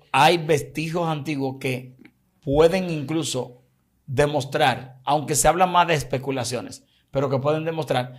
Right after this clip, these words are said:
que sí que ocurrió porque habían gigantes en la tierra. El texto dice,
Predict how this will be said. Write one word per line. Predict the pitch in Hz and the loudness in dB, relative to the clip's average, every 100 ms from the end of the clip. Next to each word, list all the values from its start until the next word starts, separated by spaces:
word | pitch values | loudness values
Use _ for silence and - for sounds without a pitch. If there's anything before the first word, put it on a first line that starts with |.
| - _ | -20 _
que | - 156 | 2 4
sí | - 214 208 | 4 -2 -4
que | |
ocurrió | 175 - 160 147 127 127 - _ _ _ | -6 -4 -6 -2 -2 -4 -16 _ _ _
porque | 175 170 - 165 151 - _ _ _ _ | 2 2 2 -2 -2 -6 _ _ _ _
habían | 143 143 139 170 202 | 4 6 6 -2 -2
gigantes | 180 165 175 240 254 220 - | -4 2 6 6 2 -4 -4
en | 165 | -2
la | 143 | -2
tierra. | 139 139 127 120 - _ _ | -2 -4 -2 -6 -8 _ _
El | 143 135 | -4 -2
texto | 156 160 165 | -2 0 0
dice, | 135 127 123 - | -2 -4 -6 -10